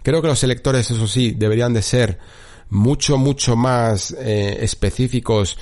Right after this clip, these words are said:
y no tratarnos como a tontos, ¿no? Es decir, que no, si, si el juego va a mil cuatrocientos cuarenta p, dímelo, tío.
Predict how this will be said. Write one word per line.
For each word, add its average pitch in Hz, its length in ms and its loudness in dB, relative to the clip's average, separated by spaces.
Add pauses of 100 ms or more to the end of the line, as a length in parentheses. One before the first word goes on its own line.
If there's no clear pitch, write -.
(160)
y 113 100 -4
no 113 120 2
tratarnos 120 560 -2
como 104 200 -2
a 104 60 -2
tontos, 131 420 -2
¿no? 123 200 -4
Es 104 80 -2
decir, 107 380 -2
que 107 100 -8
no, 110 120 -8 (280)
si, 113 260 -10
si - 180 -6
el 104 80 -2
juego 165 300 0
va 165 80 0
a - 20 -2
mil 165 140 0
cuatrocientos 139 540 -2
cuarenta 117 340 -2
p, 127 140 0
dímelo, 110 500 -2
tío. 98 160 -6